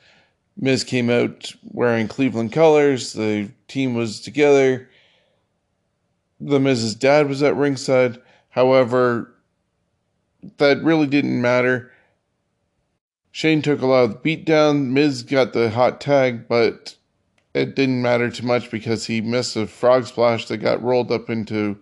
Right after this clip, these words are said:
a pin by the Usos, and the Usos ended up retaining.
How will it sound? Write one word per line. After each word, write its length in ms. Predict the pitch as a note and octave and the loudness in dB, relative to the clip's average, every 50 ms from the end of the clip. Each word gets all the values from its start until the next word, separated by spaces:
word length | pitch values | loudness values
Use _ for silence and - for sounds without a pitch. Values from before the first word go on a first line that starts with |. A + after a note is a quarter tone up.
| _ _ _ _ _ _ _ - | _ _ _ _ _ _ _ -8
a 120 | A#2 A#2 | -8 -8
pin 460 | A#2 - D#3+ D#3+ D#3 D3+ D3+ D3+ C#3+ | -6 -2 -2 0 0 0 -2 -4 -6
by 300 | C3+ - A2 A2 A2+ A2 | -4 -2 -2 0 0 0
the 200 | G#2+ A2 A#2 - | -2 -2 -4 -2
Usos, 560 | - C#3+ D3 C#3 - D#3+ D3+ D3+ D3+ C#3+ - - _ _ _ _ _ - | -2 -2 -2 0 0 2 2 2 2 0 -4 -10 _ _ _ _ _ -8
and 120 | - A#2+ B2 | -4 -2 -2
the 120 | B2+ C3 | 0 -2
Usos 340 | C3 B2 - B2 A#2+ G#2 A2 | -2 -2 0 -2 0 0 0
ended 200 | A2+ A2 G#2 G#2+ | -2 -2 -2 -2
up 120 | G#2 - | -4 -4
retaining. 640 | A2+ G#2+ - - D3 D3 C#3 A2+ F#2 E2+ E2 - | -8 -8 -6 -2 -2 -2 0 -2 -2 -4 -8 -12